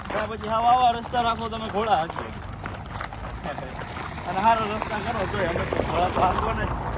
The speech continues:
પણ આ તો એક વાત થઈ છે, થોડીક સુવ્યવસ્થા થાય તો વધારે સારું,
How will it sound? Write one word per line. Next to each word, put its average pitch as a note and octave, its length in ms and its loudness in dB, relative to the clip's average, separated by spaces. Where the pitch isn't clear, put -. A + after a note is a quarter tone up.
પણ - 160 -4
આ D#3+ 100 -2
તો F3 120 -4
એક F#3 140 -2
વાત F3 280 0
થઈ E3+ 160 -4
છે, - 120 -8
થોડીક F#3 320 -6
સુવ્યવસ્થા G#3 580 -2
થાય G3+ 500 0
તો D3 100 -8
વધારે F3 400 0
સારું, A3 340 0